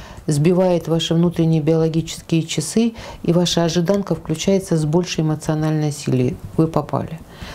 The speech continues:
С этим нужно работать. Э,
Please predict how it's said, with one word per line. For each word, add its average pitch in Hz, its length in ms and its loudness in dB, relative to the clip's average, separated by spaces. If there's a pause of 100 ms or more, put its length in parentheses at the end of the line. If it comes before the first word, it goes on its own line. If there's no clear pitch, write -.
(400)
С - 140 0
этим 175 280 2
нужно 160 300 2
работать. 147 640 -4
Э, 147 400 0